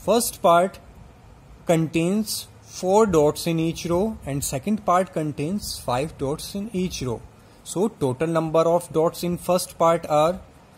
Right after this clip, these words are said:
three into four, twelve. And in second part, three into five, fifteen. So total number of dots are twenty-seven. In second way,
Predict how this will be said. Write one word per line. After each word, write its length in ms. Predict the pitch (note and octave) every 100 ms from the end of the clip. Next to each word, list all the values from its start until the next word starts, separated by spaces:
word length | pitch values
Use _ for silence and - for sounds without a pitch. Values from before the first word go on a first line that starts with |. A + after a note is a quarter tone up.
| - -
three 260 | - G3 G3+
into 380 | D#3+ D3 - G#3
four, 380 | - D3 A#2+ G#2+ -
twelve. 340 | D3 A#2 G#2+ - - - - -
And 100 | B2
in 120 | B2
second 460 | - C3+ F#3+ G#3 -
part, 380 | F3+ G#3 A#3 -
three 300 | - C#3 D#3+
into 320 | D3 C3 B2 E3+
five, 320 | C#3+ C3+ G3
fifteen. 640 | - G3 - E3 B2+ A2+
So 300 | - C#3+ F3+
total 340 | - B2+ C#3+
number 320 | C#3+ C#3+ C3+ D3
of 240 | D3+ C#3+
dots 320 | C#3+ C#3+ -
are 220 | D3+ G3 - - - -
twenty-seven. 840 | F3 A2+ C#3+ - G3 F3+ B2+ G#2+ - - - - - - - - - - - - - - - - - -
In 120 | D#3 D3
second 480 | - C3 F#3 F#3+
way, 300 | F3+ F3+ F#3+